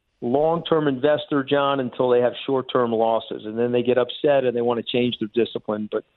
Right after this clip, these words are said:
I, I have been through nine bear markets in my thirty-five-year career on Wall Street. Stay the course, be patient. Uh, the, the Fed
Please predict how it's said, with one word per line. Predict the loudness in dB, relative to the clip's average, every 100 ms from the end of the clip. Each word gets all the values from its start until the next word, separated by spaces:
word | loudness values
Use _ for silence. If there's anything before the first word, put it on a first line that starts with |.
| _ _ _ -2
I, | 2 2
I | 2 2
have | 2
been | 2 0 0
through | 0 2 2
nine | 2 2 0
bear | 2 2 4
markets | 2 0 0 -4 -2 -4
in | -4
my | -2 -2 0
thirty-five-year | 0 0 0 0 0 0 0 0 -4 _ _ _ _ -4
career | 0 2 4 2
on | 0
Wall | 0 0 -2
Street. | -2 -2 -2 -8
Stay | 0 2 2
the | 0
course, | 0 2 2 0 -2
be | -4
patient. | -2 0 0 0 -2 -2 -6 _ _ _ -8
Uh, | -2 0 0
the, | 0 -4 -2
the | -4 0
Fed | 0 0